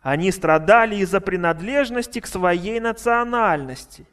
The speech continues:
Им не давали возможности поступать в высшие учебные заведения, им не давали работы,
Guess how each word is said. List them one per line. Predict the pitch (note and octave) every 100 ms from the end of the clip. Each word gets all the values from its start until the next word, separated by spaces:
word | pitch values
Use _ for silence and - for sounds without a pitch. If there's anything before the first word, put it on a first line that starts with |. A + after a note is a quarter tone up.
| _ _ -
Им | F#3+ E4+ E4+
не | D#4+
давали | C4 B3 G3+ B3+ C4 A#3
возможности | G3 F#3+ E3 G3+ C4+ G#3 G3 -
поступать | F3+ D#3+ - D#3+ D3 A#3 B3+ E3
в | D3+
высшие | B3 B3 - F#3+
учебные | E3 D#3+ A3+ G#3+ E3 C#3+
заведения, | C3+ C3+ C3+ C#3+ G3 G3+ F3 D#3+ C#3 _ - - -
им | D#3 F#3
не | A3
давали | A3+ A#3 C#4+ C#4
работы, | G#3+ F#3 D#3+ D#3+ A#3 A#3+ A3+ G#3